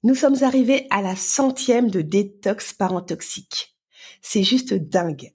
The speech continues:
d'autant plus que, hasard du calendrier, même si je ne crois pas au hasard, ça tombe le samedi trente décembre deux mille vingt-trois, soit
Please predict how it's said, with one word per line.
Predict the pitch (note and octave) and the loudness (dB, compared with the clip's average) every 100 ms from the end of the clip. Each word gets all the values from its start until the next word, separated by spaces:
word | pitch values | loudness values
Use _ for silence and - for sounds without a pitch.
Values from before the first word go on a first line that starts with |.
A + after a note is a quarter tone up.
| - | -2
d'autant | G#3+ C4 B3+ | 2 2 2
plus | E4 E4 | 0 0
que, | - A3 - _ _ - | 0 -2 -2 _ _ -2
hasard | G#3 A3+ A#3 | 0 2 2
du | G3 | 0
calendrier, | G3+ F#3+ F#3 F#3 F3+ G3+ F4+ - _ _ - - | 0 0 0 -2 0 0 -2 -12 _ _ -14 -2
même | G3 | 0
si | - G#3+ | 2 2
je | |
ne | E3 | 2
crois | D3+ E3 | 0 -4
pas | F3+ E3 | -2 0
au | |
hasard, | E3 E3 G#3+ D4+ - - _ - | 0 2 2 2 -2 -20 _ -6
ça | - A#3 | 0 0
tombe | C#4 D4+ B3+ | 2 4 4
le | F#3+ | 2
samedi | - G#3+ G#3 A3+ - | 2 2 2 0 -4
trente | - C#4+ D4 F#3 | -4 -2 0 -2
décembre | F#3+ G3 - A#3 A3+ D#3 | -2 -2 0 0 0 -6
deux | C#3+ A#3+ | -2 2
mille | D4+ B3+ | 4 4
vingt-trois, | G#3 G3 - G3 A#3+ | 0 -2 0 0 0
soit | - - B3+ B3+ | -4 0 0 0